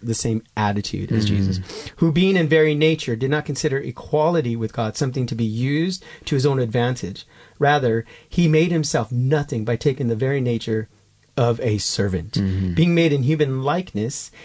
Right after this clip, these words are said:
Speaker 1: and being found in appearance as a man, he humbled himself by becoming obedient to death, even
Speaker 2: Mm-hmm.
Speaker 1: death on a cross.
Speaker 2: Hmm.
Speaker 1: Therefore, God exalted him to the highest place,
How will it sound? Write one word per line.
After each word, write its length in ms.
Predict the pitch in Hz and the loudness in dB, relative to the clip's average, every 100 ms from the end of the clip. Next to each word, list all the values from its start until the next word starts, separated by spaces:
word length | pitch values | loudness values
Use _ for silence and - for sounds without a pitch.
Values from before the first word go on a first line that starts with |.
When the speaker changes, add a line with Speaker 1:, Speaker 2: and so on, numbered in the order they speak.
| - | -10
Speaker 1:
and 300 | - 139 131 | -2 0 0
being 200 | 131 160 | 2 2
found 340 | 160 160 147 151 | 2 0 0 0
in 120 | 135 | -2
appearance 600 | 123 - - 202 123 120 | -4 -4 0 0 0 -2
as 260 | - 123 120 | -4 -2 0
a 80 | 120 | -2
man, 600 | 127 151 175 113 113 143 - _ | 0 0 0 0 -2 -6 -10 _
he 180 | - 143 | -2 0
humbled 380 | 156 226 240 | 2 2 2
himself 400 | 147 117 135 123 | 0 -2 -2 -2
by 120 | 123 120 | -2 -2
becoming 400 | 113 135 127 135 | -2 -2 -2 -2
obedient 680 | 110 117 143 143 143 - | -2 0 0 0 -2 -4
to 400 | - 123 120 117 - _ _ _ _ _ _ 117 101 | -4 -2 0 -2 -6 _ _ _ _ _ _ -8 0
death, 340 | 139 120 98 - - | 2 2 -4 -10 -6
even 220 | 147 131 120 | -2 2 2
Speaker 2:
Mm-hmm. 60 | |
Speaker 1:
death 320 | 98 117 110 - _ _ | 2 2 0 -8 _ _
on 140 | 107 107 | -2 -2
a 60 | |
cross. 480 | 95 - 113 - - - - | -2 -4 -4 -6 -12 -16 -8
Speaker 2:
Hmm. 200 | 110 98 90 | -4 -4 -4
Speaker 1:
Therefore, 720 | 127 113 139 131 - 131 95 - - _ 127 | -2 0 0 0 -2 -2 -2 -6 -18 _ -2
God 420 | 120 135 131 143 - - | 2 2 2 -2 -8 -8
exalted 540 | - 113 110 135 160 123 | -4 -2 0 0 0 -2
him 120 | 117 | -2
to 100 | 120 | -2
the 80 | 107 95 | -2 0
highest 280 | 123 139 - | 0 0 -2
place, 340 | 117 107 - | -4 -4 -8